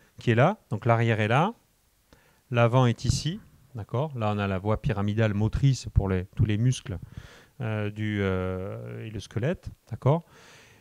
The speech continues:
Eh bien, sur la partie, la fossette latérale du bulbe, qui est ici, voilà, c'est là qu'on va avoir effectivement l'une des lésions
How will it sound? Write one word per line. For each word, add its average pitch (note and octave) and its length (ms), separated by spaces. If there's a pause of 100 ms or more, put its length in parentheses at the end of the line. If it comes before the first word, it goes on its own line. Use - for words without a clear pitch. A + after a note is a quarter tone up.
(120)
Eh C#3+ 100
bien, E3 360
sur - 260
la F#3 120
partie, F3 400
la D3 100
fossette D#3+ 460
latérale D3 520
du B2+ 140
bulbe, C3 560 (280)
qui B2+ 120
est A#2 60
ici, F3+ 440 (560)
voilà, A#2 380 (320)
c'est - 260
là E3+ 140
qu'on C#3 180
va A2+ 160
avoir G2+ 460
effectivement B2+ 800 (560)
l'une C3 320
des A#2+ 160
lésions C3+ 600